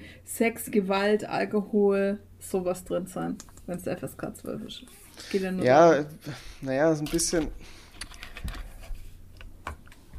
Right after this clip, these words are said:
Speaker 2: Er ist ein harmloser Film, wenn man's so,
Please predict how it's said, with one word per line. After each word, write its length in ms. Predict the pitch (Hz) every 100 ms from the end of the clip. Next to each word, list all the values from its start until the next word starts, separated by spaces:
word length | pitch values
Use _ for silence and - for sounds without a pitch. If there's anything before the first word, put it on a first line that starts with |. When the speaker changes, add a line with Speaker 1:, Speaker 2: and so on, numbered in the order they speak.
| -
Speaker 2:
Er 140 | - 226
ist 200 | 196 -
ein 160 | 165
harmloser 580 | 131 151 185 185 180 170
Film, 400 | - - 165 160
wenn 120 | 147 147
man's 260 | 139 127
so, 320 | 151 139 143